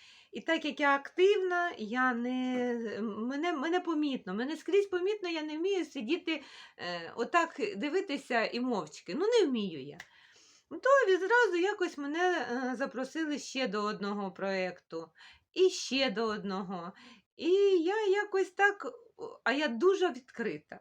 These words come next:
надто відкрита. Мене чоловік все життя, ем, сварить, що я така, але я от, у мене все, що на, на думці, все в мене тут же, я його викладаю, <laughs> тут же я розповідаю про це, в мене глаза горять, мені треба це все бігом робити.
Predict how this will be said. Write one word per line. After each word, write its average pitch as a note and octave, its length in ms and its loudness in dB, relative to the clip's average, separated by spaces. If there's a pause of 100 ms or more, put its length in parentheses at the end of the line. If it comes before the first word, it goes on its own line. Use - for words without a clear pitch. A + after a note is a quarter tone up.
надто A3+ 580 2
відкрита. C4 580 -2
Мене A#3 280 -4
чоловік B3 320 -6
все B3 180 -4
життя, A3+ 460 0 (320)
ем, F#3 680 -6 (720)
сварить, G4 540 2
що F4 100 -4
я E4 160 0
така, D#4 580 0
але D#4 200 0
я G4+ 180 2
от, G4 240 0
у - 20 -6
мене G#4+ 260 2
все, A4+ 220 2
що A4 140 2
на, G#4+ 120 2 (420)
на G#4+ 200 2
думці, A#4+ 440 10
все G#4 380 4
в F4+ 60 2
мене F#4+ 340 4
тут G4 320 4
же, F4 120 4
я F4+ 260 6
його F4 200 2
викладаю, F4 800 6
<laughs> - 40 -16
тут F#4+ 200 2
же E4+ 100 2
я E4+ 300 4
розповідаю E4+ 840 4
про E4+ 180 -2
це, E4+ 200 -2
в D#4+ 40 -2
мене E4 240 -4 (320)
глаза E4+ 360 6
горять, G4 380 6
мені E4 240 6
треба E4+ 600 4
це F4 220 2
все E4+ 260 -2
бігом D#4 420 0
робити. D#4+ 580 -2